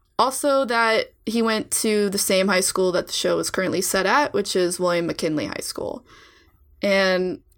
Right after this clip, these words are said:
I personally think that teaching at the same high school you went to is just, like, kinda weird. Like,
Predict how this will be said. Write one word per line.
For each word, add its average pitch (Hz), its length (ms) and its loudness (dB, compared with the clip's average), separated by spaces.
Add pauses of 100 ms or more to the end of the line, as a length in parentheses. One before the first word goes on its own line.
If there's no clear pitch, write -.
(280)
I 330 140 2
personally 359 680 2
think 285 220 2
that 233 480 2 (180)
teaching 254 640 0
at 240 140 0
the 269 80 2
same 208 600 2
high 202 160 0
school 196 200 0
you 190 140 4
went 180 180 -2
to 220 180 0
is 240 140 0
just, 214 180 -4
like, 226 180 0
kinda 185 340 -4
weird. 139 720 -2 (260)
Like, - 440 -12